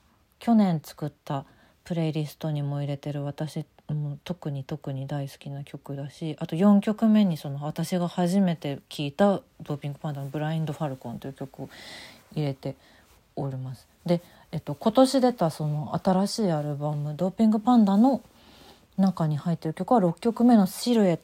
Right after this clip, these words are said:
ト」っていう曲と、えー、十三曲目の「イマジン」っていう曲です。いや、もうほんとかっこいいんだよな。なんかその、ちゃんと素敵に年を重ねられた今のドーピングパンダ好きっていう思いが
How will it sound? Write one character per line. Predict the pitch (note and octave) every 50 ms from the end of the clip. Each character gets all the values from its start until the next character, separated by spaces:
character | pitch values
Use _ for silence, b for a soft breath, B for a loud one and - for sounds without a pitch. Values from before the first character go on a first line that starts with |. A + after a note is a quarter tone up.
| _ -
ト」 | C#3+ C#3
っ | -
て | _ - -
い | B2+
う | C3 C#3+ -
曲 | - - C#3 - - - -
と、 | - D4 C#4 A#3+ B B B B B B B B -
え | D3 D3 D3 D3 C#3+ C#3+ C#3 C#3+ C#3 C#3 C#3 C#3 C#3
ー、 |
十 | - - G3+ G3
三 | - - G#3 G3 F#3+
曲 | - G3 F3 - - F#3
目 | F3
の | D#3 C#3+ -
「イ | D#3+ F3+
マ | F#3+ F#3+ G3+ F3+
ジ | - C#3+ B2+
ン」 |
っ | G2+ - _ _ _ _ _ _ _ -
て | - D3+
い |
う | C#3
曲 | - - - -
で | C3
す。 | - - _ B B B B B B B B B B B B B B _
い | -
や、 | C#3+
も | C#3 C#3
う | C3 C3 B2+ B2+ C3+ C#3
ほ |
ん | - -
と | E3
か | - - E3
っ | - _
こ | - F3 F3+
い |
い | G3
ん | G3
だ | G3
よ | F3+ F3
な。 | D#3+ D#3 D3+ D3+ D3+ D3+
な | D#3 D#3
ん | D3+
か | - - C#3+ C#3 - _ _
そ | - - - D#3
の、 | D3 D3 D3+ - - _ _ _ _
ち | - - D#3
ゃ | E3+
ん | F3+ -
と | - - G#3+ G3+ - _ _ _ _ _ b b b b b b b b b b b b _ _ _
素 | - - - -
敵 | G#3 G3+ - - G#3+ G3+
に | G3+ G#3 G3 - - - - - _ _
年 | - G#3 F#3 E3+ - - A3 G3
を | E3+ -
重 | - - - E3 - - E3+ E3
ね | E3+ F3
ら | F3 E3+ E3+ E3+
れ | F3 F3
た | - E3+ E3 - B B B B B B B B -
今 | A3 G#3+ G#3+ F#3+ F#3
の | D#3+ D3+ D#3 - - _ -
ド | D#3+ F3+ E3+ E3
ー |
ピ | E3 - E3 D#3+
ン | D#3
グ | D#3+ D#3+ D#3 -
パ | - F3+ E3
ン | D#3+ D3
ダ | C#3 C3+
好 | C3 - _ - E3 - - - -
き | - - E3
っ | -
て | _ _ - -
い | - -
う | D3
思 | D3+ D#3 D#3 D#3 D#3
い | D3
が | - C#3 B2+